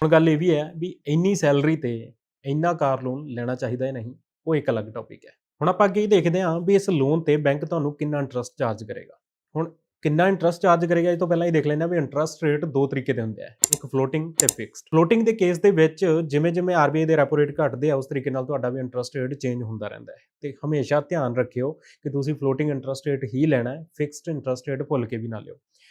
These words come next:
ਮੈਂ ਵੀਡੀਓ ਦੇ ਸ਼ੁਰੂ 'ਚ ਦੱਸਿਆ ਸੀ ਵੀ ਦੋ ਹਜ਼ਾਰ ਪੱਚੀ ਦੇ ਵਿੱਚ ਆਰ ਬੀ ਆਈ ਨੇ ਇੱਕ ਪਰਸੈਂਟ ਤੱਕ ਇੰਟਰਸਟ ਰੇਟ ਘਟਾਤਾ ਤੇ ਫਿਊਚਰ ਦੇ ਵਿੱਚ ਇਹ ਵੀ ਐਕਸਪੈਕਟ ਕੀਤਾ ਜਾ ਰਿਹਾ ਵੀ ਆਰ ਬੀ ਆਈ ਇਸ ਰੈਪੋ ਰੇਟ ਨੂੰ ਹੋਰ ਵੀ ਘੱਟ ਕਰੇਗਾ ਤੇ ਉਹਦਾ ਬੈਨੀਫਿਟ ਤੁਹਾਨੂੰ ਤਾਂ ਹੀ ਮਿਲੇਗਾ ਜੇਕਰ ਤੁਹਾਡੇ ਕੋਲ ਫਲੋਟਿੰਗ ਇੰਟਰਸਟ ਰੇਟ ਹੋਏਗਾ।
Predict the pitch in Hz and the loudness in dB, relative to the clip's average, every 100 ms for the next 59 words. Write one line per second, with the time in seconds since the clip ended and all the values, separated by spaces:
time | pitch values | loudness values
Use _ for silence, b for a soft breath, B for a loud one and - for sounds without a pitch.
0 | b 160 170 196 208 202 196 208 151 190 | b 2 6 8 6 4 2 2 2 2
1 | 185 165 170 170 175 160 - 185 185 170 | 0 0 2 2 2 0 0 0 0 0
2 | 165 147 151 160 156 160 156 147 151 139 | 0 0 0 0 -2 -4 -4 -4 -4 -4
3 | 135 139 131 135 - 131 113 127 127 - | -4 -4 -4 -4 -4 -6 -6 -8 -10 -8
4 | - 175 180 180 185 190 185 185 196 196 | -2 2 4 4 4 4 2 0 0 -2
5 | 196 180 - - - 175 156 151 165 190 | -2 -4 6 8 10 8 4 2 0 0
6 | 190 139 135 143 170 160 160 139 151 147 | -2 2 2 4 2 4 2 0 2 0
7 | 147 147 139 143 151 151 120 107 104 110 | 0 -2 0 2 2 0 -2 -6 -8 -10
8 | - 151 151 147 139 143 151 156 147 139 | -8 -2 2 2 2 0 -4 -4 -4 -4
9 | 127 151 135 156 139 139 131 143 127 147 | -4 -2 -2 -2 -2 -4 -4 -6 -6 -6
10 | 147 135 143 139 117 113 - 113 107 - | -4 -4 -4 -4 -6 -8 -10 -12 -12 -14